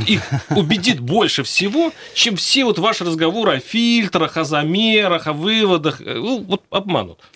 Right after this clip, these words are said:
Speaker 2: Но банковский перевод, он, наверное, э, людьми будет потрачен, э, на что-то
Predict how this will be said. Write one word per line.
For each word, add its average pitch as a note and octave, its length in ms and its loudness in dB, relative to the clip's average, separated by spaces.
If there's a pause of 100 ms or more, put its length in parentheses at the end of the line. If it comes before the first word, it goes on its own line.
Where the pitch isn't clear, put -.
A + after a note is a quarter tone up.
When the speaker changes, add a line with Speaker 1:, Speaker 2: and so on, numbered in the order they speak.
(260)
Speaker 2:
Но G3+ 180 2
банковский F#3 520 0
перевод, F#3 340 2
он, E3 140 4
наверное, D#3+ 640 4
э, D3 180 -2
людьми D3+ 300 2
будет C#3+ 240 0
потрачен, C#3 560 -2
э, B2 540 -6
на C#3 120 2
что-то D3 320 -2